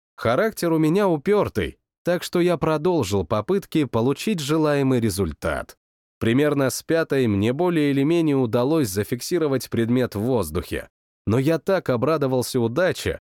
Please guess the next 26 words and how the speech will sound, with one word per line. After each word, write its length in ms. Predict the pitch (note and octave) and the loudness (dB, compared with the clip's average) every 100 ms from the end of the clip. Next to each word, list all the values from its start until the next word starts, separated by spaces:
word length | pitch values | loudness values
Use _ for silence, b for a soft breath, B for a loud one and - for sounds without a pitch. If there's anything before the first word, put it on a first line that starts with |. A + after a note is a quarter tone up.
| - | -14
что 280 | - G3+ F#3+ | -4 -2 0
тут 260 | G#3+ G3 | 0 0
же 160 | A2 B2 | 0 0
потерял 460 | A#2+ - C#3+ D3+ | 0 0 0 0
контроль 640 | - B2 A2+ D#3+ F#3+ A2+ - - | 0 0 0 0 0 0 -4 -4
и 80 | G#2 | 0
отправил 560 | C3 C3 G#3 A3 F#3+ F3 | 0 -2 -2 0 2 0
его 340 | D#3+ D#3 D#3+ | 0 2 2
высоко 540 | D3 A3 - D#3 D3 | 0 -2 -2 0 0
в 120 | G#2+ F#2 | 0 0
небо. 540 | F#2+ D#2 C2+ C2+ - _ _ _ _ - | 0 -2 -4 -8 -10 _ _ _ _ -6
От 180 | G#2+ G#2 | -4 0
последнего 680 | B2+ B2 D3 E3 D3+ C#3+ C3 | -2 0 0 0 2 0 -2
эксперимента 840 | - B2 C3+ D#3 E3+ D3 C#3 F#2+ - | -2 0 2 2 0 0 0 -2 -4
у 100 | F#2+ | -2
меня 320 | G#2 C#3 D#3+ | 2 2 0
закружилась 680 | D3+ D3 D#3 C3+ D3 C#3+ B2 | -2 -2 -2 0 0 0 0
голова, 680 | A2+ B2 A#2 F#2 F#2+ C#2 - _ _ _ | 0 0 0 -2 -4 -4 -10 _ _ _
и 100 | G2 | -4
появилась 600 | F#2+ A#2+ D#3+ G3+ F#3 D3+ | 0 0 0 0 0 0
слабость 580 | - D3+ E3 D3+ D3 - | -2 -2 0 0 -2 -2
в 100 | B2 | 0
ногах. 640 | C3 B2 F#2+ F#2 B1 - _ _ _ | 0 0 -2 -2 -4 -12 _ _ _
Желудок 640 | F2+ G#2 F3+ G3+ E3 B2+ - | -6 -2 0 2 0 -2 -2
предательски 720 | A2+ D#3+ F#3 E3 D3+ - D3 | -2 0 0 -2 -4 -4 -2
заурчал, 840 | A#2+ C3 B2+ A#2+ - F#3 E3+ F2 | 0 0 0 -2 -2 -2 0 -4